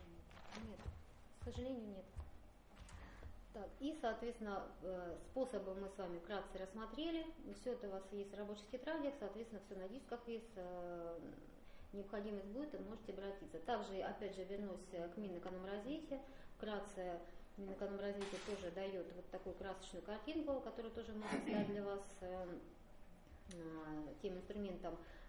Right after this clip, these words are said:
Speaker 2: э, в помощь, э, проведения, э, от-, э, определения поставщиков. Ну, это всё вы можете увидеть, соответственно. Здесь же также Минэкономразвития, э, даёт и односторонний отказ от исполнения контракта,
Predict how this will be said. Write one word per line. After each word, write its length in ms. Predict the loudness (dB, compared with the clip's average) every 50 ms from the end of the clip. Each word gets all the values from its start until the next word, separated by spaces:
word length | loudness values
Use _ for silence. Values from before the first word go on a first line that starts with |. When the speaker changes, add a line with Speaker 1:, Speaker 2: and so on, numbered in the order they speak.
| -6 -4
Speaker 2:
э, 160 | -2 -2 -2
в 180 | -2 -2 2
помощь, 400 | 6 6 8 8 6 4 2 0 -2 -6 -8 -8 -8 -8 -6
э, 260 | -6 -4 -4 -4 -4 -2
проведения, 600 | -2 0 0 0 0 2 2 2 2 2 2 0 0
э, 640 | -2 -2 -2 -2 0 0 2 0 0 0 -2 -2
от-, 180 | -2 -4 -4 -6
э, 300 | -6 -4 -4 -2 0 0
определения 520 | 0 0 0 2 2 4 4 2 2 0
поставщиков. 800 | 0 0 -2 -2 -2 -4 -4 -2 -4 -2 0 2 2 2 0 -2 -6 -12 -12 -12 -12 -12 -10 -12 -12 -10 -6
Ну, 100 | -4 -4 -2 -2
это 200 | -2 -2 -2 -4
всё 160 | -4 -4 -4
вы 140 | -2 -2 -2
можете 340 | -2 -4 -6 -6 -6 -4 -4
увидеть, 380 | -2 -2 -4 -4 -6 -8 -8 -10 -12 -12 -12 -10 -10 -8 -8 -4
соответственно. 680 | -2 -2 -2 -2 -2 -2 -4 -4 -2 -4 -2 -2 -2 -4 -4 -6 -8 -8 -8 -10 -10 -8 -8 -8 -8 -8 -10 -6 -2
Здесь 240 | 4 8 8 8 8
же 80 | 8
также 340 | 10 10 10 10 10 8 8
Минэкономразвития, 1040 | 8 8 8 8 8 8 8 10 8 8 8 6 4 2 4 6 8 8 8 8 6 4
э, 240 | 0 0 2 2 4
даёт 380 | 4 6 6 8 8 8 8 8
и 60 | 6
односторонний 480 | 4 4 2 2 2 2 2 4 2 2
отказ 340 | 2 4 6 6 6 6 4
от 100 | 0 -2
исполнения 600 | -2 0 2 2 2 2 2 2 2 2 2 2 2
контракта, 680 | 2 2 4 4 6 6 6 4 6 6 6 6 6